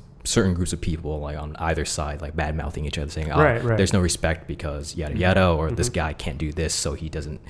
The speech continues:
Speaker 1: he's not that good," or whatever, right?
Speaker 2: <laughs> Right.
Speaker 1: But
Speaker 2: Yeah,
Speaker 1: everyone
Speaker 2: yeah.
Speaker 1: has their own, like, technique. Everyone has their own set of difficulties, and that's, like, that empathetic, that empathy that I was able to kinda get from being on both sides. And there is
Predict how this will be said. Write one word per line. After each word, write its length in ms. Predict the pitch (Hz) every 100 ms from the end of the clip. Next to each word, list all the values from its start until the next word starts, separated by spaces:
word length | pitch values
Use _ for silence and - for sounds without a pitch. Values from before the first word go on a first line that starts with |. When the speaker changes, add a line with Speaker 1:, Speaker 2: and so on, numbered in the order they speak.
| -
Speaker 1:
he's 160 | - -
not 140 | 85
that 200 | - - -
good," 240 | 82 76
or 100 | 73
whatever, 340 | 78 78 80
right? 180 | 78 80
Speaker 2:
<laughs> 80 | 117
Right. 100 | 117 -
Speaker 1:
But 80 | 104
Speaker 2:
Yeah, 40 | 107
Speaker 1:
everyone 280 | 123 131
Speaker 2:
yeah. 60 | 123
Speaker 1:
has 100 | 110
their 120 | 110
own, 200 | 107 104
like, 340 | 98 95 - -
technique. 460 | 120 - 113 117 -
Everyone 400 | 95 98 98 92
has 240 | 90 85
their 160 | 87 87
own 200 | 87 85
set 200 | - 85
of 120 | 80
difficulties, 580 | - - 71 - 85 82
and 160 | 76
that's, 240 | 76 73 -
like, 180 | 78 -
that 200 | 78 - - - -
empathetic, 500 | 90 - - 85 82 -
that 240 | 98 92
empathy 500 | 104 101 - 80 76 95
that 260 | 80 71 - -
I 100 | -
was 240 | 82 78 82
able 200 | 80 78
to 200 | - 78
kinda 420 | - 80 76 76 - - 87
get 280 | 85 78 -
from 180 | 85 80
being 220 | 85 78
on 120 | 76
both 220 | 76 76
sides. 300 | - 73 82
And 200 | 78 80
there 160 | 87 104
is 160 | 110